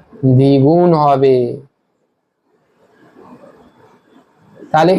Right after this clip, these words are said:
এটাই উত্তর। দেখো, খুব সহজ অঙ্ক, কিন্তু সহজ নয়, খুবই গুরুত্বপূর্ণ অঙ্ক, কারণ এই ধরনের অঙ্ক প্রায়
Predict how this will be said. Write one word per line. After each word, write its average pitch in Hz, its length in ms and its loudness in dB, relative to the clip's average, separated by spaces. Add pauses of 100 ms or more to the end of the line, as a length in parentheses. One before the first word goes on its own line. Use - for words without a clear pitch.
(140)
এটাই 240 340 2 (120)
উত্তর। 262 300 -2 (380)
দেখো, 277 200 2 (120)
খুব 359 120 0 (180)
সহজ 262 340 2 (120)
অঙ্ক, 220 200 -2 (200)
কিন্তু 254 240 2 (200)
সহজ 240 360 2 (520)
নয়, 220 300 2 (140)
খুবই 254 260 2 (120)
গুরুত্বপূর্ণ 208 680 0 (120)
অঙ্ক, 131 140 -6 (140)
কারণ 208 200 2 (180)
এই 220 120 2
ধরনের 262 440 2 (100)
অঙ্ক 214 200 0 (600)
প্রায় 302 240 2